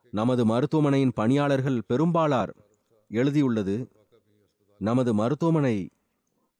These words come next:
அனாதையாகிவிட்டது" என்றுள்ளனர். மிகுந்த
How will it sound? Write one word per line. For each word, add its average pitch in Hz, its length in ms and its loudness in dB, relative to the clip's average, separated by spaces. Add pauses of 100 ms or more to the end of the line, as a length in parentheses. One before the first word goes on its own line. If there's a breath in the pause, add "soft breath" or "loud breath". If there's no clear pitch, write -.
அனாதையாகிவிட்டது" 135 1040 0 (240)
என்றுள்ளனர். 98 560 -2 (1800)
மிகுந்த 170 640 0